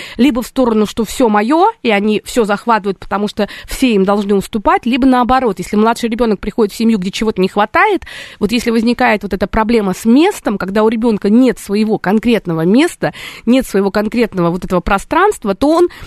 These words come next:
так и, и растет с ощущением, что он даже не знает, где его место. Потом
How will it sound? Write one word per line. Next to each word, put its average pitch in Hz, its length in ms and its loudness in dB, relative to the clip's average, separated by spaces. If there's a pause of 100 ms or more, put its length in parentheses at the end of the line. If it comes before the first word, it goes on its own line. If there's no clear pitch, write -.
(220)
так 294 220 -2
и, - 20 0 (180)
и 269 240 2 (220)
растет 262 560 0
с - 80 -10
ощущением, 269 720 0 (280)
что - 200 -2
он 262 100 4
даже 262 180 0
не 247 100 0
знает, 208 320 -2
где 277 260 0
его 226 160 0
место. 190 360 -2
Потом 294 300 0